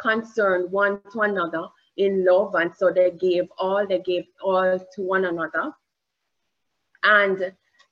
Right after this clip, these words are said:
so church back then didn't look like what we know church to be. However, um, they got stuck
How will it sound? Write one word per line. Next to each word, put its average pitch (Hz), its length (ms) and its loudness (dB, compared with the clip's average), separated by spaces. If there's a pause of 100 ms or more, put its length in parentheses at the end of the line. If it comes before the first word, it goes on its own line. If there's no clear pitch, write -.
so 233 540 2
church 285 480 2
back 269 280 0
then 180 300 2
didn't 196 360 -2
look 208 200 -2
like 196 400 0
what 170 240 -2
we 170 140 0
know 156 220 -2
church 156 480 -4
to 156 80 -8
be. 156 240 -12 (1120)
However, 208 720 0 (160)
um, 208 560 2 (1000)
they 269 360 6
got 240 300 2
stuck - 500 -2